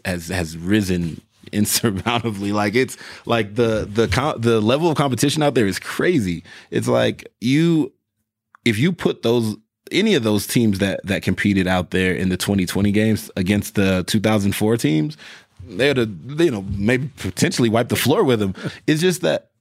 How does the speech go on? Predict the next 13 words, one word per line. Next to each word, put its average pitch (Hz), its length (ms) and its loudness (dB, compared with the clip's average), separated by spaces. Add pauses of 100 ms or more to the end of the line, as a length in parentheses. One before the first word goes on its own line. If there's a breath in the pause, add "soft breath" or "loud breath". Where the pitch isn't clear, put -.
(140)
the, 127 300 -2
the 110 140 0
skills 143 360 2
have, 110 260 0
have, 95 340 0
have 95 220 0
really 101 320 4
improved. 95 640 0 (260 loud breath)
Um, 90 500 -2
you 107 120 0
know, 98 120 2
guys 107 440 0
like, 98 520 -4